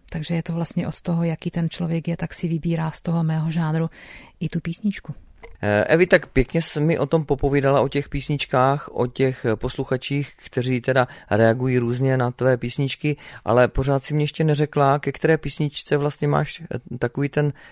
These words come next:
Speaker 2: srdcový vztah.
Speaker 1: <laughs> Tak, eh, je to určitě k více písničkám, ale k jedné mám takovou,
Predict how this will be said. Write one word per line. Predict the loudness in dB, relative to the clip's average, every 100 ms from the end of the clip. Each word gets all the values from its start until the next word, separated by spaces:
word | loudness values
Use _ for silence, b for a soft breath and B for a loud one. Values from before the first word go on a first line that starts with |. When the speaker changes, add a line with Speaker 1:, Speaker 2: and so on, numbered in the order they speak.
| B
Speaker 2:
srdcový | -4 -2 -2 -4
vztah. | -4 -4 -4 -4 -16 -14
Speaker 1:
<laughs> | -12 B B B B B B B
Tak, | -4 -4 -4
eh, | -2 -2 0
je | 2 2
to | 2
určitě | 0 0 2 2
k | 4
více | 0 0
písničkám, | -2 -2 -2 -2 -4 -4 -4 -2
ale | 0 2 0 B B B B B B B
k | 0
jedné | 4 6 6 6
mám | 6 4
takovou, | 0 -4 -4 2 4 6 4